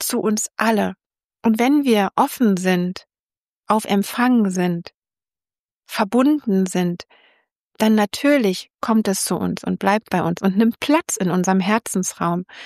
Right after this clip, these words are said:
Wenn wir aber in unseren Beschäftigungen unterwegs sind und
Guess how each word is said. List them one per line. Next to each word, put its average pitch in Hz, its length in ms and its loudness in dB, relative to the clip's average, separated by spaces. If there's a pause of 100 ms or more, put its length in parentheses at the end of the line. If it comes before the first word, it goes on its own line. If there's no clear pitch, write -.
(880)
Wenn 262 260 2
wir 220 220 2
aber 226 340 2 (380)
in 220 140 2
unseren 226 400 4
Beschäftigungen 226 1000 0
unterwegs 202 640 -2
sind 196 320 -2
und 202 200 -4